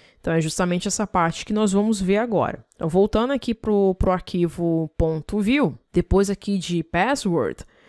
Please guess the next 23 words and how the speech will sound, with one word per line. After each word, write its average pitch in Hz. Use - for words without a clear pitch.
que 190
que -
nós 233
vamos 220
fazer? 185
Nós 165
vamos 190
criar 220
um 156
botão. 202
Então, -
vou -
botar 156
aqui 165
um 165
P, 175
um 156
Pzinho. 170
Inclusive, 165
vou 160
botar 160
assim, 254
ó. 208